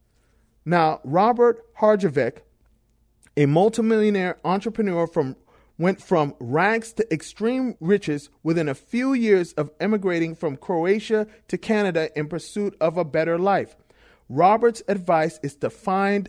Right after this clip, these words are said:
a need and solve a problem. Let me repeat that. Robert's advice is to find a need and solve a problem. How many times have we heard that today?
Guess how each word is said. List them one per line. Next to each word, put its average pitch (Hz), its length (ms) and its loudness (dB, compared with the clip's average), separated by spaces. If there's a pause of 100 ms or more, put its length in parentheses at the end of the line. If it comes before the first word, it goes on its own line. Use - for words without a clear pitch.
a 139 140 2
need 160 680 2 (300)
and 151 140 0
solve 151 600 4 (100)
a 175 100 2
problem. 180 580 4
Let 147 100 -4
me 185 80 0
repeat 185 440 -4
that. - 360 0 (340)
Robert's 190 640 4
advice 170 640 2
is 156 220 -2
to 175 160 -4
find 180 640 -2 (100)
a 147 200 2
need 185 680 -2 (800)
and 190 240 2
solve 139 640 2
a 220 140 6
problem. 226 460 2
How 233 200 0
many 277 160 -2
times 240 220 0
have 233 120 0
we 240 120 -2
heard 254 420 0
that 190 180 2
today? 139 440 -6